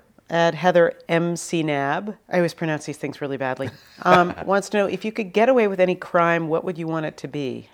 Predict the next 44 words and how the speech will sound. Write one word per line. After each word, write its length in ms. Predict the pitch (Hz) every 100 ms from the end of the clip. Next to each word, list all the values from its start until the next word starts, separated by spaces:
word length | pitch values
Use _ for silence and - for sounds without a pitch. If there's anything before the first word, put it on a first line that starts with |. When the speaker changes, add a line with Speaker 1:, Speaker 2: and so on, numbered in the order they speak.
| _ _
Speaker 2:
Maybe, 1080 | 92 101 127 143 156 151 147 147 147 147 - _
um, 580 | 104 104 98 95 95 95 -
murder? 500 | 107 117 143 202 233 -
No, 140 | 92 78
I'm 80 |
just 100 | 78
kidding. 180 | - 71 -
Um, 480 | 101 107 104 104 - -
Speaker 1:
<laughs> 80 | 95
Speaker 2:
maybe 380 | 110 123 143 135
l-, 520 | 87 92 101 101 - -
living, 380 | 104 110 113 85
this 140 | 92
is 120 | 85 78
the 140 | 85
lamest 360 | 80 87 87 -
thing 120 | 85
ever, 140 | 82
like, 180 | 78 85
living 220 | 92 92 92
in 40 |
another 220 | 90 87
country 400 | - 87 87 98
without, 360 | 90 82 82 82
like, 160 | 82
a 40 | 78
visa. 460 | 80 85 113 139 - -
Speaker 1:
Clearly, 360 | 165 170 165
clearly 440 | 156 - 160 165 170
Matt 320 | 151 143 139 _
thinks 400 | 143 135 135 -
in 120 | 139 135
a 40 |
very 300 | 117 139 135
felonious 720 | - 143 139 139 139 131 123 -
way. 320 | 127 127 120 123
Speaker 2:
<laughs> 40 | - - - - - - - - - 147 - -
Uh, 280 | 110 113 -
I've 140 | 139
never, 300 | 170 208 208
I've 120 | 151 165
never 220 | 208 220
really 220 | 214 170
committed 540 | - 156 - 160 127